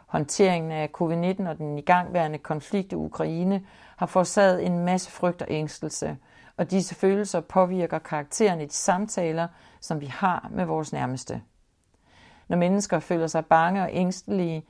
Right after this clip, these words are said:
så handler de ud fra de følelsesmæssige eller instinktive dele af hjernen.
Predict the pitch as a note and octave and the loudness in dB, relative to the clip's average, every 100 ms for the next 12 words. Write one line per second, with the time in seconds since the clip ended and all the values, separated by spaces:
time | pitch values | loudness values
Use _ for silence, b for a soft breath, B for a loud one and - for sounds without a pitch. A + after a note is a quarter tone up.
0 | b b - F3 F3+ F3 G3+ F#3 F3 G#3 | b b -6 0 2 2 0 0 0 0
1 | F#3 - E3+ D#3+ G3 G#3 G#3+ - E3+ E3 | 0 -4 -8 -2 0 0 -2 -4 -4 -4
2 | E3 D#3+ C#3+ - E3 D3 C#3+ - - F#3 | -2 -2 -4 -4 -2 2 0 0 0 0
3 | F#3+ G#3+ F#3+ - E3+ D3 D3+ D3+ D#3+ F#3 | 0 -2 -2 -4 -2 -2 -2 0 0 -2
4 | F3 D3 C3 A2+ A#2+ B2 | -4 -2 -2 -2 -4 -6